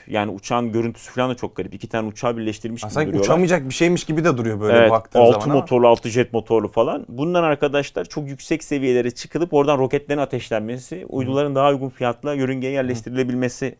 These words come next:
Speaker 1: hedefleniyor. İşte dokuz bin metre yüksekliğe çıkıp oradan ateşleyecekler. Enteresan yani.
Speaker 2: <laughs> Yani bizi aşan konular resmen.
Speaker 1: Henüz daha uçak ilk defa tekerlekli üstüne indirilmiş ama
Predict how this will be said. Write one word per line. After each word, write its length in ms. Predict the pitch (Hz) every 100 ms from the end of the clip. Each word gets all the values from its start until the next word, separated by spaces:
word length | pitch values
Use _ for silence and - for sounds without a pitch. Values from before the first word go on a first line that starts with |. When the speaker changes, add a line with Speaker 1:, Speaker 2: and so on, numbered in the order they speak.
| _ _ _ _
Speaker 1:
hedefleniyor. 640 | 104 101 - 95 98 123 - _ _ _ _ -
İşte 160 | 104
dokuz 300 | 117 147 123
bin 80 | 127
metre 500 | 120 117 123 120 82 - -
yüksekliğe 600 | - 113 - 123 - 131 127
çıkıp 240 | - 147
oradan 280 | 131 120 101
ateşleyecekler. 880 | 95 92 - 90 82 - - - - -
Enteresan 640 | 101 104 98 92 101 104 - -
yani. 200 | 87 - 82
Speaker 2:
<laughs> 160 | 139 110
Yani 400 | 98 104 101 98
bizi 200 | 107 117
aşan 400 | 127 - 151 139
konular 420 | 147 127 131 113
resmen. 260 | 107 - 151
Speaker 1:
Henüz 260 | 180 151
daha 180 | 160 160
uçak 360 | 156 - 185 190 _ -
ilk 180 | 185
defa 280 | 156 135 123
tekerlekli 540 | 120 113 120 110 104 110
üstüne 280 | - 117
indirilmiş 460 | 117 113 113 120 185
ama 180 | 185